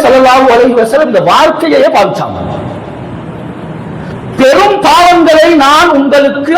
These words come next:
அறிவித்து தரட்டுமா?" சஹாபாக்கள் கேட்டாங்க, "யா ரசூலுல்லாஹ்," அறிவிச்சுட்டாங்க. அதுல சொன்னாங்க, "இஷ்ராக்கு பில்லாஹ், அல்லாஹ்வுக்கு இணை வைக்கிறது பயங்கரமான பெரிய பாவம், நான் முன்னால பார்த்தோம்." இரண்டாவது, உக்கூக்குல் வாலிதைன்,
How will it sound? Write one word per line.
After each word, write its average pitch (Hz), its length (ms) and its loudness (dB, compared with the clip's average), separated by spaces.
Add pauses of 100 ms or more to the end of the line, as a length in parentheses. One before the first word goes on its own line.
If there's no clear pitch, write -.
அறிவித்து 269 400 -2 (100)
தரட்டுமா?" 175 440 -2 (1200)
சஹாபாக்கள் 277 560 2
கேட்டாங்க, 294 360 4
"யா 254 60 4 (100)
ரசூலுல்லாஹ்," 226 540 2
அறிவிச்சுட்டாங்க. 170 540 -4 (800)
அதுல 262 240 2
சொன்னாங்க, 302 260 2 (140)
"இஷ்ராக்கு 302 440 2
பில்லாஹ், 285 260 2
அல்லாஹ்வுக்கு 302 520 2
இணை 302 160 2
வைக்கிறது 294 400 0 (800)
பயங்கரமான 302 480 2 (160)
பெரிய 311 160 4 (100)
பாவம், 269 300 2
நான் 240 160 2
முன்னால 294 200 2 (140)
பார்த்தோம்." - 300 -2 (1900)
இரண்டாவது, 302 460 4 (120)
உக்கூக்குல் 320 460 2
வாலிதைன், 320 460 2